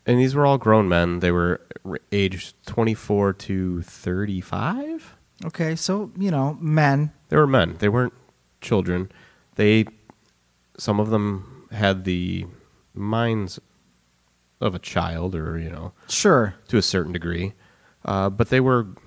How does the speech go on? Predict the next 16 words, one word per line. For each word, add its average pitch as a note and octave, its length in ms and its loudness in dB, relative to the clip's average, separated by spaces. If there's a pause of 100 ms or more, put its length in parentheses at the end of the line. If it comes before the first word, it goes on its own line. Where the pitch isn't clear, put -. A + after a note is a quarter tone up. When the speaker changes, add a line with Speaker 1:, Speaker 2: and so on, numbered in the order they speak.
(140)
Speaker 1:
grown G#2 260 0
men. E2+ 220 -4 (500)
Speaker 2:
Right. G#2 300 -4 (680)
Speaker 1:
And F#2+ 360 0 (880)
being B2+ 200 4
grown F#2+ 280 2
men F2 440 -2 (100)
that F2+ 380 -2 (640)
weren't G2+ 420 -2 (1160)
all F#2+ 320 6
developed, F#2 680 -2 (420)
Speaker 2:
Sure. C3+ 380 2 (640)
Speaker 1:
uh, G#2+ 300 2 (1400)
they A2+ 160 8
were G#2 220 4 (1040)
typically G2 500 0